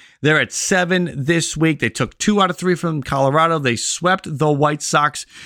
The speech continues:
So we had 'em at ten. We move 'em up to seven. Good pitching from Miley. Good pitching from Woodruff, who's back.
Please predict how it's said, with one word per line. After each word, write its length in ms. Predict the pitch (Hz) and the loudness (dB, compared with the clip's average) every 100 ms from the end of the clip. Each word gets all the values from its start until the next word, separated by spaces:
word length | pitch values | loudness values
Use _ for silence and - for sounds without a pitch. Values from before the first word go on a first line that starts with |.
| - | -20
So 160 | - 139 | -2 2
we 60 | |
had 160 | 170 269 | 2 2
'em 60 | 269 | 0
at 100 | 185 | 0
ten. 240 | 214 202 | 0 2
We 100 | 185 | 4
move 240 | 190 240 | 4 4
'em 80 | 214 | 4
up 140 | 214 - | 2 0
to 100 | 175 | -2
seven. 460 | 185 165 156 147 _ _ _ _ _ _ | 0 2 0 -4 _ _ _ _ _ _
Good 280 | 226 285 214 | 2 4 2
pitching 400 | 240 226 226 214 | 0 0 -2 -2
from 220 | 180 190 | 0 0
Miley. 400 | 160 151 151 156 | 2 2 2 -2
Good 420 | 131 - 240 233 | -2 0 2 2
pitching 300 | - 240 226 | 0 0 -2
from 320 | 185 175 151 - | -2 0 -2 -2
Woodruff, 720 | - 180 240 190 233 190 - | 0 4 4 2 -2 -2 -10
who's 340 | - 208 190 175 - | 0 2 2 0 -4
back. 540 | 196 208 202 - - | 0 2 0 -4 -20